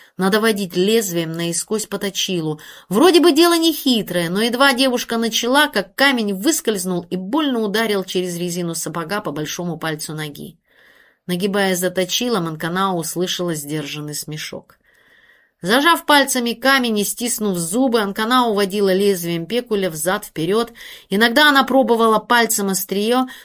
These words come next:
но дело не двигалось. Вдобавок она едва не порезала палец. Хорошо, что пекуль затуплен,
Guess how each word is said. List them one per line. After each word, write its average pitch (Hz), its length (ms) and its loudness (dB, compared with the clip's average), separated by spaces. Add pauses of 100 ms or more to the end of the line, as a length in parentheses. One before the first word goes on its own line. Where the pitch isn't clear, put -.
но 202 200 4
дело 320 280 6
не 294 140 4
двигалось. 160 640 -4 (220)
Вдобавок 214 680 2
она 196 160 2
едва 196 380 2
не 214 100 0
порезала 185 540 2
палец. 170 800 -2
Хорошо, 247 400 2
что 240 180 0
пекуль 208 400 -2
затуплен, 170 680 -6